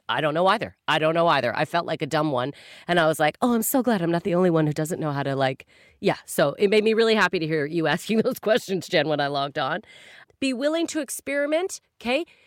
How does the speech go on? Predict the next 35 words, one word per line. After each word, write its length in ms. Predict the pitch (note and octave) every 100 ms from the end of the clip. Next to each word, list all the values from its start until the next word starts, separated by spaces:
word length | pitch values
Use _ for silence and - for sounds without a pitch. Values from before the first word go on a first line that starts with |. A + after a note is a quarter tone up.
| _ _ G#3
Don't 220 | G3+ A3+
be 100 | D#4
afraid 300 | - E4+ D#4+
that 40 |
you're 120 | C#4
gonna 160 | C#4+ C#4+
mess 200 | C4+ C#4
things 280 | C4+ C4 A#3+
up. 160 | A3
You 80 | G3+
can 120 | F3
always 300 | D3 G#3 C4+ -
fix 280 | C4+ -
things. 240 | - B3 F#3+
There's 160 | D3
always 240 | D3 F#3+ A#3+
a 40 |
way 140 | B3 A#3
to 80 |
go 160 | A3+ A3+
back. 420 | G#3 G#3 G3 -
So, 360 | - E3 D3+ -
you 160 | G3 G3+
know, 140 | D3
use 340 | D#3 F#3 A3+ -
technology 720 | C4 A3 E3+ E3+ D#3+ E3 E3+ - - - _
and 180 | G#3+ G3+
branch 360 | B3 C4 -
out. 280 | A3+ D3+ -
Try 340 | - A#3+ B3+ A#3+
different 380 | F#3+ - C3 -
things. 380 | C#3+ D2 - -
Again, 600 | G3+ - A#3 A3 C3+ A2+ _ _ _ _ _ _
don't 380 | A#3 A3+ A3+ - -
be 300 | G#3 G#3+